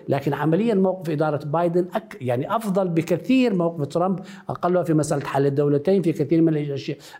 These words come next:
إعادة التواصل مع الفلسطينيين، في كثير من الأمور لو، لو دبلوماسيًا أو سياسيًا غير راضين عنها. الآن في هذه الزيارة، وإذا ما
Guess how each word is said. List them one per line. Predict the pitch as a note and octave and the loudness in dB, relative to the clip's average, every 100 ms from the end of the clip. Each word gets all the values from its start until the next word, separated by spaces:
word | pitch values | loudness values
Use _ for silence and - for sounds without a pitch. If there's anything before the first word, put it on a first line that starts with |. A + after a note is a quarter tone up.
| A#2 B2 - C#3 B2+ | -4 -4 -4 -4 -2
إعادة | C3 E3+ | 0 0
التواصل | E3 E3+ E3+ D#3 | 0 0 0 2
مع | D3+ | 0
الفلسطينيين، | C#3+ D#3 C#3+ F3 E3+ | 0 -2 0 2 2
في | E3 | 0
كثير | E3 E3 B3+ | -2 0 0
من | A3 | 2
الأمور | F#3+ G3 G3+ G3 - - - - | 4 4 4 0 -4 -16 -20 -4
لو، | C3+ D#3 C#3+ | 0 0 2
لو | F#3 G#3 | 2 2
دبلوماسيًا | F3+ F3 F3 E3 F#3 F3 E3+ - - - | 2 2 2 2 0 0 -4 -14 -14 -4
أو | D#3 | -2
سياسيًا | D#3+ E3+ E3+ | 2 2 2
غير | E3 E3+ E3 | 2 2 2
راضين | D#3+ E3 E3+ | 2 2 2
عنها. | E3+ E3+ - - C#3 | 0 -2 -6 -10 -2
الآن | D3+ C#3 | -2 0
في | D#3 | 2
هذه | D3+ A3+ | 2 2
الزيارة، | A#3 G#3+ A#3 A#3+ A3+ F#3 E3+ F3 | 0 0 2 2 2 2 2 0
وإذا | D3 B2 C#3+ C#3+ | 0 0 0 0
ما | C#3 C3+ C3 C3+ | 0 0 0 -2